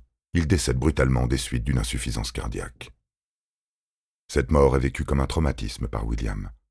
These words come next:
Inconsolable, il se retire de la vie sociale. Trois ans plus tard, alors qu'il n'est toujours pas remis de son chagrin, William Lemp apprend le décès de son meilleur ami.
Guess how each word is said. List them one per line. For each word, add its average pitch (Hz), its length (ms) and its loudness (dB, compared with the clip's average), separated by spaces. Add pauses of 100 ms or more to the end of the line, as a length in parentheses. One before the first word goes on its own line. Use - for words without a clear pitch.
(580)
Inconsolable, 64 920 2
il 69 140 -2
se - 140 0
retire 58 400 0
de 57 80 -2
la 58 80 2
vie 57 140 -2
sociale. - 680 -8 (1400)
Trois 104 240 6
ans 110 80 6
plus 73 160 0
tard, 98 460 2
alors 64 240 2
qu'il 64 180 -2
n'est 62 80 2
toujours 64 280 -2
pas 67 80 2
remis 64 240 2
de 52 80 -6
son 64 160 -4
chagrin, 57 460 -2 (420)
William 98 400 4
Lemp 69 260 2
apprend 69 240 0
le 62 120 4
décès 62 320 0
de 65 60 2
son 65 140 -2
meilleur 58 300 2
ami. 50 260 -8